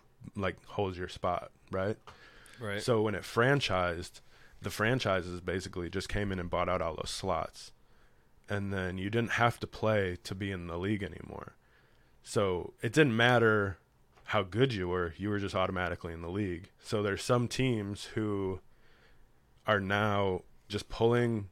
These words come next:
Speaker 1: they're basically defunding their League of Legends teams, taking the money from Riot to, like, pay, put money into their companies and their organizations, and they're just playing in the league, just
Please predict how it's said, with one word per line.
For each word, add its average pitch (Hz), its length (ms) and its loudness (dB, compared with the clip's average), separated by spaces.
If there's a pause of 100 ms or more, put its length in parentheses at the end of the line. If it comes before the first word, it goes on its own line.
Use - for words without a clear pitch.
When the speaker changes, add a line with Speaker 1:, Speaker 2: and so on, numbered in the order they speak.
(140)
Speaker 1:
they're 113 160 2
basically 131 600 6
defunding 117 520 2
their 104 120 4
League 101 160 2
of 98 80 0
Legends 120 320 4
teams, 143 460 2 (1040)
taking 131 340 4
the 120 60 4
money 113 240 4
from 98 240 -2
Riot 104 400 4 (100)
to, 95 680 -2 (360)
like, 98 300 -2 (260)
pay, 107 440 4 (120)
put 123 140 0
money 110 240 2
into 104 180 0
their 85 120 -4
companies 123 600 0
and 101 120 0
their 92 120 0
organizations, 101 920 -2 (240)
and 110 120 0
they're 110 120 4
just 110 300 -2 (360)
playing 117 380 0
in 104 100 0
the 98 100 -2
league, 101 380 0
just - 240 -4